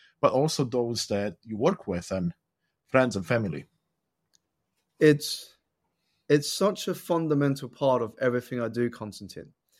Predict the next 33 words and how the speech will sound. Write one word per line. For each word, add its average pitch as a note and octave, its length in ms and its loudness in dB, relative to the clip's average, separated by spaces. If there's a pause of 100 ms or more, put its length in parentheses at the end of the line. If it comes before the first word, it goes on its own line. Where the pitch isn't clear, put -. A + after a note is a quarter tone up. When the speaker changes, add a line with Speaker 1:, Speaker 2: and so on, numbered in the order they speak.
(420)
Speaker 2:
because B2+ 680 4 (280)
when D3+ 400 4
you F#3 140 0
live C#3+ 340 8
life B2 640 0 (580)
with B2 360 6
gratitude A#2+ 800 0 (960)
and C#3 240 4
you C#3 100 6
express C#3+ 600 2
it, A2 80 0
and B2+ 100 -2
that's G3+ 160 0
a G3 60 0
key F#3+ 260 -6
part, E3+ 360 4 (140)
and D3+ 300 2
you D3+ 120 4
express D3 500 0
it. - 120 -6 (1040)
It's D#3+ 200 4
like A3+ 140 8
what F3+ 180 2
we, D#3 220 6
what, D3 300 -2
what D3+ 100 8
I D3 60 8
shared D3 280 4
just C#3 200 -6
now C#3 160 2
in C3 80 0
the C3 120 -4
exercise. A2 640 -6